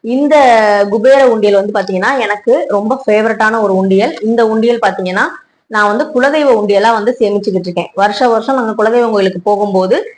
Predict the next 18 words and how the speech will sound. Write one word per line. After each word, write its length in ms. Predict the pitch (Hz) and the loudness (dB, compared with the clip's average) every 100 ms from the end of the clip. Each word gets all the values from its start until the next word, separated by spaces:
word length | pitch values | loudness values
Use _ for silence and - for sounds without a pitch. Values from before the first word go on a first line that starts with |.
| _ - | _ -6
இந்த 280 | 240 247 | -2 2
உண்டியல்ல 380 | 233 233 277 262 | 4 4 2 2
நான் 260 | 240 302 202 | 2 2 2
டெய்லியுமே 480 | 214 254 311 302 294 | 2 2 0 0 0
காசு 240 | 214 214 | -2 0
போடுவேன். 380 | 196 180 208 330 | -2 0 -2 -2
அந்த 360 | 214 208 196 196 | -4 0 2 2
ஒரு 160 | 208 | 0
ரூபாயோ, 380 | 226 220 208 220 | 0 2 2 2
அஞ்சு 300 | 226 208 214 | 0 0 -2
ரூபாயோ, 400 | 208 196 208 196 | 0 2 2 0
ஏதாவது 340 | 196 214 254 | 2 2 4
ஒரு 140 | 226 202 | 2 2
அமௌண்ட் 380 | 190 - 226 220 | 0 0 -4 -4
நான் 160 | 196 | -4
போடுவேன். 380 | 202 202 190 247 - - _ | 0 0 0 -2 -6 -16 _
அது 220 | - 214 | -2 0
போட்டுட்டு 480 | 202 247 277 262 226 | 2 2 2 2 0